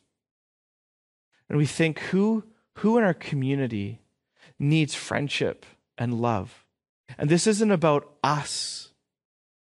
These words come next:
This is about other people. This is self-sacrificing community. Sure, there's always room for one more. This is about you multiplying your life group to say, "You know what?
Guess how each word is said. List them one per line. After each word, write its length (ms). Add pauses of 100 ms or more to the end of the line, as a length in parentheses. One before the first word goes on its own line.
This 120
is 120
about 340
other 220
people. 340
This 160
is 140
self-sacrificing 1300 (340)
community. 600
Sure, 200
there's 200
always 420
room 100
for 180
one 200
more. 260 (580)
This 160
is 80
about 360 (180)
you 440
multiplying 920
your 140
life 280
group 120
to 80
say, 160
"You 140
know 100
what? 260